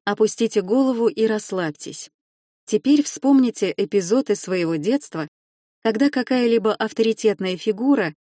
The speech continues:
или ровесники стыдили вас. Это может быть любой момент, когда вам доказывали,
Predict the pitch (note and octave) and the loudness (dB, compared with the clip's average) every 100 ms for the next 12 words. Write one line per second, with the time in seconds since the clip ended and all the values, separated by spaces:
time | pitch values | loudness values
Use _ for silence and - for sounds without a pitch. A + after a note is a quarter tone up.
0 | - D#4 C4+ F#3 E3+ A3+ - A3+ - G#3+ | 2 4 6 2 0 0 0 -4 0 0
1 | - - A3+ A3 F3 D3+ C#3+ C#3+ - _ | 0 -4 0 0 0 -2 -6 -8 -14 _
2 | _ _ _ _ _ C4 B3+ A#3+ A3+ G#3 | _ _ _ _ _ 0 2 2 0 0
3 | A3+ - G#3+ G3+ A#3 G3+ F3+ F3 G#3+ A#3 | 0 2 0 4 4 4 0 -2 -4 -4
4 | - F3+ E3+ F3+ F3 E3+ F3 A#3+ C4 A#3 | -6 -6 -4 -2 -2 -2 -4 -2 -2 0
5 | G#3+ G#3 | -2 -2